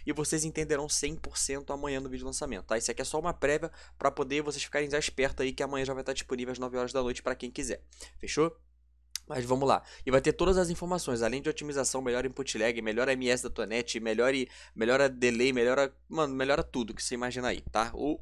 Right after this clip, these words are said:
software tá brabo demais, foi seis meses, seis meses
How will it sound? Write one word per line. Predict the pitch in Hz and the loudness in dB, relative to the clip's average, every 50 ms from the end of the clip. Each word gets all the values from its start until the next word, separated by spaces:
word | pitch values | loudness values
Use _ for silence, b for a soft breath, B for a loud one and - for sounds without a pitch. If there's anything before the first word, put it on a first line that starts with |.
| - - | -8 -8
software | - - - 139 123 139 139 - - 143 - | -6 0 2 4 4 4 2 -2 -6 -10 -2
tá | - - 117 127 B B B B B B B | 2 2 2 2 B B B B B B B
brabo | - 113 117 117 117 123 131 | 2 4 6 6 6 4 2
demais, | 127 135 123 113 95 98 | -2 -2 0 0 0 0
foi | - - 110 | -2 -4 -2
seis | 107 - - - - 139 160 180 170 143 139 | 0 2 2 4 4 4 4 4 0 0 0
meses, | 127 127 135 143 147 147 156 160 - - - b b b b b | 0 2 2 2 0 -2 -4 -4 -4 -4 -4 b b b b b
seis | - - - 143 143 147 143 135 | -2 0 2 4 2 2 0 -2
meses | 127 123 127 127 127 139 139 - b | -2 -2 -2 -2 -2 -4 -4 -6 b